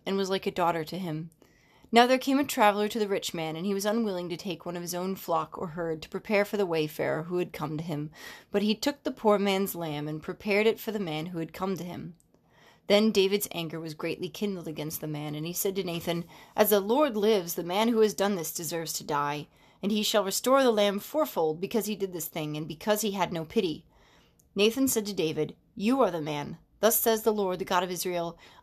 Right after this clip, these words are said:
I anointed you king over Israel, and I delivered you out of the hand of Saul,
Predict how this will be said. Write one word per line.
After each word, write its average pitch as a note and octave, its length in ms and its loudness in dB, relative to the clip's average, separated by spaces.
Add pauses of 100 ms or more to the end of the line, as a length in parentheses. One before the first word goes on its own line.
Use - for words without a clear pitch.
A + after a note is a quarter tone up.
I G#3+ 160 6
anointed A#3 540 4
you G#3+ 80 -4
king A#3 280 2
over F#3+ 160 0
Israel, D#3+ 480 -6
and F3+ 120 -4
I F3 100 -2
delivered G3+ 460 -2
you A3+ 140 -2
out F#3 180 2
of F3+ 80 -4
the G#3 40 -4
hand E3+ 300 -2
of E3 80 -8
Saul, E3+ 420 2